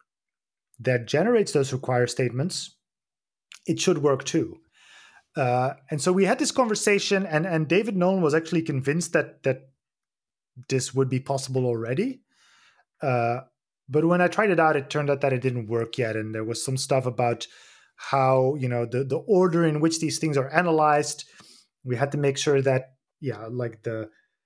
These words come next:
macro information was available at the right time, et cetera. And so I, I worked on this for a good while last August on a patch for ClojureScript. Uh, it sat in a ticket for a good,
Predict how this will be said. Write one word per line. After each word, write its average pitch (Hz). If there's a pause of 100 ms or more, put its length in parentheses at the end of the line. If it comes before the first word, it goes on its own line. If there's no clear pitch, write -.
(500)
macro 147
information 143
was 127
available 139
at 127
the 120
right 131
time, 127
et 113
cetera. 123 (520)
And 127
so 151
I, 135
I 143
worked 202
on 185
this 175
for 156
a 143
good 151
while 147
last 135
August 135
on 123
a 127
patch 143
for 135
ClojureScript. 139 (600)
Uh, 123
it 135
sat 214
in 190
a 170
ticket 175
for 151
a 131
good, 175